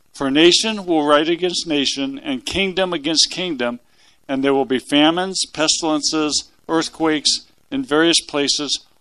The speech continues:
All these things are the beginning of sorrows. So, you know, God's letting us know this is, these are the last days. This is,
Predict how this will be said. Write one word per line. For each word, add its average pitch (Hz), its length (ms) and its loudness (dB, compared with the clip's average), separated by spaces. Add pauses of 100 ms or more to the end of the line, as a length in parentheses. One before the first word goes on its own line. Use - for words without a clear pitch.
(160)
All 165 240 -4
these 190 420 -8
things 147 420 -2
are 139 300 -8
the 123 120 -10
beginning 127 680 -4
of 117 180 -12
sorrows. 113 800 -8 (1600)
So, 120 360 -2 (1500)
you 127 80 -2
know, 123 160 -8
God's 165 320 2
letting 165 240 -2
us - 160 -4
know 143 100 -4
this 139 280 0
is, 165 240 -10 (400)
these 196 260 0
are 180 100 2
the 139 120 -6
last 120 400 -2
days. 127 540 -12 (1600)
This 123 140 -6
is, - 220 -4